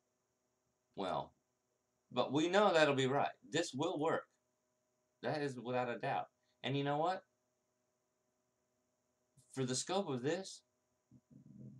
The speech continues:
the performance will not, even in a, even in a triple A game, this would not be that big of a performance issue. Unless you had hundreds of cubes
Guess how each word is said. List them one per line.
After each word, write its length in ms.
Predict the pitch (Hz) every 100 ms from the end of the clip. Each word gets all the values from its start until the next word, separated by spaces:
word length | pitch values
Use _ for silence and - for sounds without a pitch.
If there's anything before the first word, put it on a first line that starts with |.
| - -
the 60 | 139
performance 600 | 135 143 156 160 165 -
will 260 | - 127 113
not, 440 | 120 127 151 156 - 214 131 -
even 240 | - 185
in 100 | 180
a, 120 | 170 147
even 260 | - 151 147
in 120 | 135
a 80 | 117
triple 340 | - - 151
A 80 | 139
game, 320 | 120 117 101
this 160 | 113 127
would 160 | 117 117
not 220 | 120 98
be 100 | 113
that 160 | 107
big 140 | 101 98
of 80 | 95
a 100 | 101
performance 420 | - 95 92 82 90
issue. 280 | - 82 78 _ _ _ -
Unless 260 | 113 120
you 120 | 120 123
had 160 | 110 101 _ -
hundreds 280 | 127 160 156
of 100 | 147
cubes 420 | 135 131 123